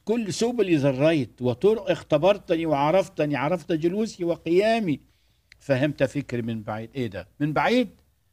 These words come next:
يعني واحنا قاعدين في الاجتماع دلوقتي، في القعدة دي،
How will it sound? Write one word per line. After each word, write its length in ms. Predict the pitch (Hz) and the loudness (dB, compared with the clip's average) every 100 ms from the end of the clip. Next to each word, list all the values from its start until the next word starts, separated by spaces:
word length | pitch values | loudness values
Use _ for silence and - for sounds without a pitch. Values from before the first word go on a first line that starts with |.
| _ _ _ - | _ _ _ -4
يعني 160 | 117 | -2
واحنا 200 | 135 127 | -2 -2
قاعدين 240 | 117 113 165 | -4 -4 -6
في 80 | 127 | -8
الاجتماع 400 | 110 - 120 120 | -18 -10 -8 -6
دلوقتي، 360 | 123 123 151 | -8 -10 -12
في 80 | 117 | -12
القعدة 340 | 101 135 127 | -6 -4 -2
دي، 320 | 123 165 180 | 0 0 0